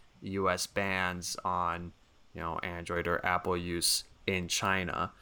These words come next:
Um, and for, so it's twenty twenty, right? Which means that this operating system in its current state has been in development for eight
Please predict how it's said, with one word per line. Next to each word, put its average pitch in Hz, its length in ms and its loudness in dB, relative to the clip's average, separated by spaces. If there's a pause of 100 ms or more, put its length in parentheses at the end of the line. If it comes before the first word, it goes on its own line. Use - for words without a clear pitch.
(460)
Um, 85 600 -2 (480)
and 98 300 4 (520)
for, 135 680 8 (880)
so 123 200 4
it's 131 280 4
twenty 113 260 2
twenty, 95 380 0
right? 92 360 2
Which 104 200 -2
means 104 240 0
that 98 160 -2
this - 360 6 (800)
operating 110 480 6
system 82 560 -6 (300)
in 107 100 -4
its 92 100 -6
current 117 260 0
state 117 140 0
has 104 120 -2
been 104 120 -2
in 101 60 -2
development 101 380 -2
for 92 140 -4 (160)
eight 120 480 -2